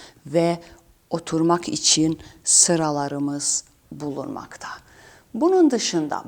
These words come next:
bazı yanlışlıklar yaparken silmek için silgilerimiz, bizi başarıya götüren kitaplarımız, okul araç ve gereçlerini koyduğumuz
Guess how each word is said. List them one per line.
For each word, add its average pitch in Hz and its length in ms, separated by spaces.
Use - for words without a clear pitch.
bazı 220 400
yanlışlıklar 233 840
yaparken 208 800
silmek 202 640
için 180 280
silgilerimiz, 170 1200
bizi 170 440
başarıya 196 600
götüren 185 600
kitaplarımız, 175 1200
okul 175 380
araç 208 420
ve 208 100
gereçlerini 185 880
koyduğumuz 165 1000